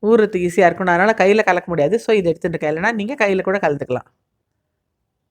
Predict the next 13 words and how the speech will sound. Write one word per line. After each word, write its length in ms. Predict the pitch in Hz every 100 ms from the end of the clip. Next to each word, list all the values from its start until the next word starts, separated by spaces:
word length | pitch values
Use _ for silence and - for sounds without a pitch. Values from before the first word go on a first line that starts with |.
| _ _ _ _ _ _ _ _ _ _ _ _ _ _ _ _ _ _ -
இதுல 140 | 220 214
நம்ம 180 | 202
எந்த 160 | 202 220
காரமும் 360 | 240 226 254 247
போட 140 | 220
போறதில்ல, 280 | 214 202 180
உப்பு 200 | 170 170 202
காரம். 320 | 185 160 151
ஏன்னா, 240 | 165 170
இது 140 | 180 196
மீன், 200 | 208 185 165 156 156 135
பச்சை 200 | 160 -
மிளகாயோ, 460 | 208 196 190 190